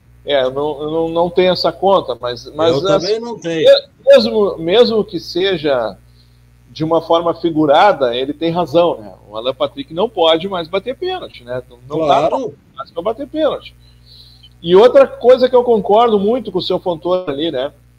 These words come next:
Speaker 1: As faltas ele tá batendo muito mal, né? Muito mal as faltas do seu Alan Patrick. Os escanteios também. O Inter tem batido escanteio, é, de primeiro pau.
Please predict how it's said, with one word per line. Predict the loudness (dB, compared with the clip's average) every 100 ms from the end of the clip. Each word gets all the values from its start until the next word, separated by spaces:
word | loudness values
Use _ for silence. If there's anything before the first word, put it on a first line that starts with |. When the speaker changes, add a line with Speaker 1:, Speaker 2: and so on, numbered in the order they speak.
| _ _ _ _ _ _ _ _ _ _
Speaker 1:
As | -2 -2 0
faltas | 2 2 2 2
ele | 2 0
tá | -2
batendo | 0 0 0 -2 -2
muito | -2 0 2
mal, | 4 6 4 2
né? | -4 -14 _ -16
Muito | -10 -8 -10 -6 -6
mal | -2 0 2 0
as | -2
faltas | -4 -4 -6
do | -10
seu | -6 -2 0
Alan | -2
Patrick. | -4 -6 -6 -6 -8 _ _ _
Os | -4 -2
escanteios | -2 0 0 0 -2 -4 -4
também. | -4 -2 -2 0 -2 -4 -10 _ _ _
O | -10
Inter | -8 -8
tem | -6 -2
batido | 0 0 -4 -8
escanteio, | -8 -4 -4 -2 -2 -2 -2 -4 -8 _ _ _ _
é, | -6 -4 -4 -6
de | -10 -10
primeiro | -6 -4 -4
pau. | -2 0 2 2 0 -4